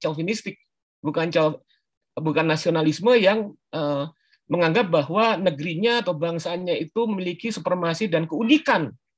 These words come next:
dibandingkan dengan bangsa-bangsa yang lain. Tapi sejak awal bahwa kebangsaan mereka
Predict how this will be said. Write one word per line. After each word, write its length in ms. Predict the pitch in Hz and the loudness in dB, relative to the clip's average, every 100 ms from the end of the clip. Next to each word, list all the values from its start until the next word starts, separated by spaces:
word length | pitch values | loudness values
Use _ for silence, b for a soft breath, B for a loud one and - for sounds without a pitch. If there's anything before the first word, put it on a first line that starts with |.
| _ _ _ | _ _ _
dibandingkan 480 | 170 175 180 196 196 | 0 2 2 0 2
dengan 160 | 170 | 0
bangsa-bangsa 560 | 165 165 175 160 151 160 | -2 -4 -2 -2 -2 -4
yang 160 | 160 190 | -4 -2
lain. 300 | 208 147 - - _ _ _ _ _ _ _ _ _ | -2 -4 -8 -20 _ _ _ _ _ _ _ _ _
Tapi 180 | - 226 | 0 4
sejak 260 | 302 214 156 | 6 6 6
awal 240 | 185 277 | 8 8
bahwa 560 | 190 165 151 254 269 254 _ _ | 6 2 4 4 4 2 _ _
kebangsaan 560 | - 196 196 185 185 202 | -6 0 0 2 0 0
mereka 560 | 208 302 302 127 120 | 0 0 0 -8 -8